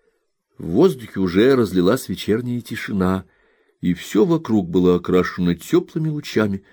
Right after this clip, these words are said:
заходящего солнца. Сначала окружающее казалось мне удивительно странным, всё здесь так не походило на тот мир, который я знал.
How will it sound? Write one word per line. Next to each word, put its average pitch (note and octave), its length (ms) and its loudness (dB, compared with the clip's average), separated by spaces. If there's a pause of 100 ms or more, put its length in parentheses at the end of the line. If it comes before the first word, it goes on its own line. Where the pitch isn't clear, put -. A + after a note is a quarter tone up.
(200)
заходящего G#2 680 -6
солнца. - 540 -10 (1080)
Сначала G2 680 2 (220)
окружающее G2+ 1000 2
казалось F#2+ 460 2
мне F#2+ 240 0 (260)
удивительно F2+ 500 0
странным, G2 800 0 (300)
всё - 300 0
здесь F2+ 360 0
так G2 300 -2
не A#2 140 2
походило B2 760 2
на A2 160 0
тот G#2+ 320 0
мир, G#2 180 2
который G2+ 340 4
я G#2+ 200 4
знал. F#2+ 400 0